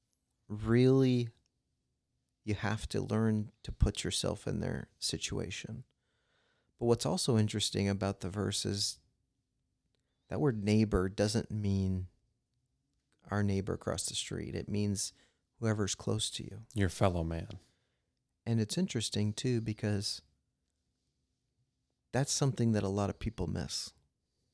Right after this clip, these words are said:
Speaker 1: If I'm going to a dinner, just throw a name out there, Elon Musk. <sighs> You knew I was gonna get him in somehow.
Speaker 2: Knew it was coming. I knew it.
Speaker 1: When it comes time to pay the bill,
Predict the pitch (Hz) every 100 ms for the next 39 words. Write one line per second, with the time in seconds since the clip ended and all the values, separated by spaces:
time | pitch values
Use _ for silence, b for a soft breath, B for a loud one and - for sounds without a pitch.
0 | _ _ _ _ _ - 113 196 196 120
1 | 120 127 120 - 104 101 95 95 90 85
2 | 87 - - - - _ _ _ _ _
3 | _ _ _ _ _ _ _ _ _ _
4 | _ _ _ _ _ - - 104 104 104
5 | 101 92 - 95 95 98 98 95 95 95
6 | - - _ _ - B B B B B
7 | - 110 110 110 - 107 104 104 101 98
8 | - 95 117 151 180 175 117 117 - 107
9 | 90 92 98 b b b b _ 101 101
10 | 131 131 - - _ _ - _ _ -
11 | _ _ _ _ 135 143 - - 240 226
12 | - 185 175 151 - 113 - 117 107 101
13 | 95 85 - -